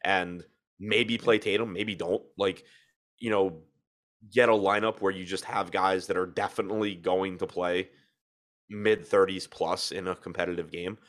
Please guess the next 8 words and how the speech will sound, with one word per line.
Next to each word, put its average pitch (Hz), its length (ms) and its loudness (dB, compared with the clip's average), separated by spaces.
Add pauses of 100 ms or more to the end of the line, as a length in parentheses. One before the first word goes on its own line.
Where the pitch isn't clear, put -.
(260)
and 87 440 -4 (340)
don't 101 180 2
even 85 200 -6
worry 90 200 2
about 87 300 0
the 87 160 -6
Kuminga, 87 500 -4
Payton, 85 540 -12